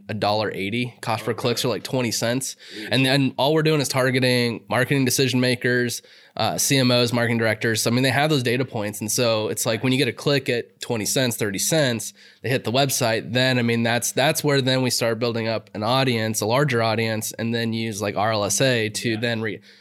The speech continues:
Speaker 1: only retarget on the search. 'Cause, I mean, the marketing clicks, I mean, uh, fifty, sixty bucks or so.
Speaker 2: Yeah.
Speaker 1: And so it's like,
Speaker 2: Those are spendy.
Speaker 1: yeah, yeah, yeah. And so, I mean, we've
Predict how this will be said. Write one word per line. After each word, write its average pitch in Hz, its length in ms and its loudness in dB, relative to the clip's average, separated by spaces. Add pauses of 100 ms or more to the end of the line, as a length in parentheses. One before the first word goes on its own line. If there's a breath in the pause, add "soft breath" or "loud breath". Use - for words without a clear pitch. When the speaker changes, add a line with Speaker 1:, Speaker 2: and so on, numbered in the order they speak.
(140)
Speaker 1:
only 160 200 4
retarget 131 460 2
on 110 80 0
the 104 60 -2
search. 143 320 2
'Cause, 113 100 -6
I 107 60 0
mean, 104 340 -2 (600)
the 117 100 0
marketing 117 500 0
clicks, 110 400 -4
I 98 60 -2
mean, 104 340 -6
uh, 95 240 -8 (460 loud breath)
fifty, 139 320 2
sixty 131 340 0
bucks 147 440 2
or 123 60 2
so. 117 360 2
Speaker 2:
Yeah. 139 60 4
Speaker 1:
And 139 120 2
so 127 200 2
it's 127 140 -2
like, 120 300 0 (220 loud breath)
Speaker 2:
Those 98 100 -20
are 92 40 -20 (180)
spendy. 87 100 -20 (400)
Speaker 1:
yeah, 143 380 2
yeah, 139 380 0 (120)
yeah. 143 260 2
And 147 160 -2
so, 151 140 2
I 151 60 4
mean, 143 260 2
we've 143 340 2